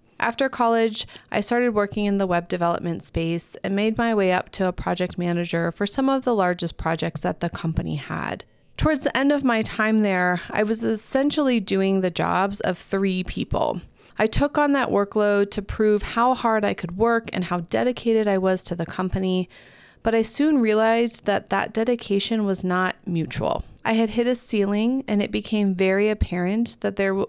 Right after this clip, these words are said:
just wasn't any more room for growth.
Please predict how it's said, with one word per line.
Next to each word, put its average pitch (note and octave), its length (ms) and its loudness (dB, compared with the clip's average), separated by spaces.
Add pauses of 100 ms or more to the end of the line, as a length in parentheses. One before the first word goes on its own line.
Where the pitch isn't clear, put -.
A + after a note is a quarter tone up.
(100)
just A3 280 -2
wasn't F#3+ 440 -2
any F3+ 200 0
more F3+ 240 -2
room E3 240 -2
for - 160 -8
growth. - 520 -6